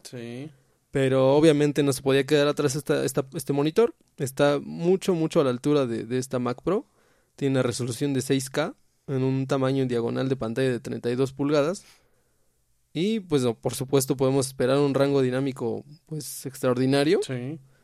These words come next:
Speaker 2: Una fila-, una fidelidad de color que a los diseñadores y a los animadores y a los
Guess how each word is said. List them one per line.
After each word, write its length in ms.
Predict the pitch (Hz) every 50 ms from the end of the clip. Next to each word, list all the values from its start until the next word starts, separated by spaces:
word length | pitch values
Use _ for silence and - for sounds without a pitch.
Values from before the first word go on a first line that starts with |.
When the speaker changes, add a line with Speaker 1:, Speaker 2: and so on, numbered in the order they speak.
| _ _ _ _ _ _ _ _ _ -
Speaker 2:
Una 200 | 135 131 127 117
fila-, 340 | - 127 120 120 123 123 135
una 240 | - 151 151 165 160
fidelidad 360 | 131 139 135 135 131 139 147
de 120 | 147 165 151
color 300 | - 135 131 139 147 135
que 200 | - 165 135 117
a 60 | 113
los 160 | 117 120 117
diseñadores 680 | 131 120 - 139 131 123 123 123 131 147 143 131 -
y 40 | 127
a 40 | 117
los 380 | 117 113 113 - - - - -
animadores 680 | 151 143 139 127 113 117 117 123 135 151 151 151 135 135
y 60 | - 123
a 40 |
los 540 | 113 113 117 120 120 - - - - - _